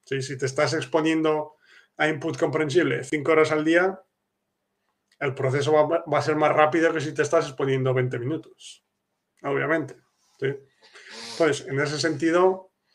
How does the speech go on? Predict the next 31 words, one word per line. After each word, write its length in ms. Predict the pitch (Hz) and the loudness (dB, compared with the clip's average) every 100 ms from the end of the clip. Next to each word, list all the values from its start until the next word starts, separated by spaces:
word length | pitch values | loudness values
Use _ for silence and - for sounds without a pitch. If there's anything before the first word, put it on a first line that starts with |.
| _ _ - - _ _ _ _ - - _ | _ _ -20 -20 _ _ _ _ -20 -20 _
la 160 | 151 143 | -4 -4
inmersión 480 | 147 131 - 160 | -2 -2 0 2
es 100 | 165 | 2
muy 100 | 147 | 0
interesante, 640 | 156 135 127 160 147 127 - _ _ _ _ | -2 0 0 0 -2 -6 -18 _ _ _ _
¿sí? 120 | - 135 135 _ _ _ _ _ - _ _ - - _ _ _ _ | -10 -10 -10 _ _ _ _ _ -20 _ _ -18 -18 _ _ _ _
Pero 220 | 147 139 | -2 2
claro, 340 | 156 156 127 | 6 4 2
puede 240 | 123 147 156 | -4 -2 0
ser 300 | 170 165 156 131 - - | 4 4 2 -6 -14 0
peligrosa 720 | 160 151 151 160 175 175 190 | 2 4 4 4 4 2 0
si, 560 | - 156 139 135 - - - _ _ _ _ _ _ _ _ _ _ | -4 -6 -6 -6 -10 -12 -18 _ _ _ _ _ _ _ _ _ _
si 160 | - | -8
empiezas 460 | 143 127 143 165 147 | -6 -4 2 4 4
des-, 240 | 156 139 | -2 -4
desde 240 | 139 135 127 | -2 -2 0
cero, 340 | 160 156 127 | 4 4 4
o 280 | - - 143 | -6 -8 -10
casi 260 | - 139 151 | -4 -4 0
desde 240 | 143 139 | 0 0
cero, 260 | 135 151 156 | -2 2 2
porque 220 | 151 131 | 2 0
el 140 | 131 | -2
choque 260 | 127 147 151 | -2 -2 -2
puede 220 | 151 151 | 4 2
ser 100 | 135 | 2
muy 140 | 160 165 | -2 2
grande, 420 | 165 156 151 151 | 4 4 0 -2
como 180 | 156 156 | -2 -4
decía 260 | 143 165 | 0 2
antes, 600 | 151 151 156 156 156 - | 2 0 2 2 0 -12